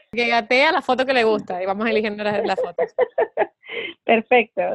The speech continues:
Speaker 2: ese, ese es mi consejo. <laughs>
Speaker 1: Oye, me mencionas a Luna y qué lindo que menciones a Luna porque tengo preguntas para ti sobre Luna. Ella tiene catorce años, como les dije antes,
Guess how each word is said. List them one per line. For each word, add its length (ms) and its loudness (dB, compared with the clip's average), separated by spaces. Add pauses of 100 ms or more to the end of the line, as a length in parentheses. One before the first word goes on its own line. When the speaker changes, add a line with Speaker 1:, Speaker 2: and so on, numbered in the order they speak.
(120)
Speaker 2:
ese, 540 -4
ese 160 -8
es 80 -6
mi 120 -6
consejo. 520 -6 (160)
<laughs> 320 -14 (600)
Speaker 1:
Oye, 220 4
me 140 2
mencionas 460 0
a 80 2
Luna 500 2 (540)
y 100 -6
qué 160 0
lindo 300 2
que 80 4
menciones 340 0
a 80 0
Luna 180 -2
porque 260 -4
tengo 320 -2
preguntas 420 -2
para 220 -2
ti 140 -4
sobre 260 0
Luna. 360 -2 (140)
Ella 180 0
tiene 260 -2
catorce 380 -2
años, 220 -2
como 160 -6
les 100 -6
dije 180 -2
antes, 440 -4